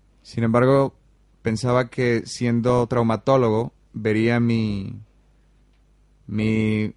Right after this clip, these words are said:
mi gama de enfermedades o, o las patologías que iba a tratar que, que sería, sería muy limitado. Estaría limitado solamente a un tema y dejaría, estaría dejando fuera muchos temas más.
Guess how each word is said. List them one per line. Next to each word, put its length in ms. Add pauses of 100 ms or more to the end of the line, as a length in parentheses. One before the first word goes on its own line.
(160)
mi 240
gama 380
de 100
enfermedades 800
o, 120 (180)
o 560 (280)
las 220
patologías 880 (180)
que 140
iba 140
a 80
tratar 400
que, 300 (540)
que 140
sería, 600 (340)
sería 280
muy 160
limitado. 540
Estaría 280
limitado 380
solamente 460
a 20
un 120
tema 400 (440)
y 60
dejaría, 520
estaría 520
dejando 380
fuera 320
muchos 340
temas 300
más. 340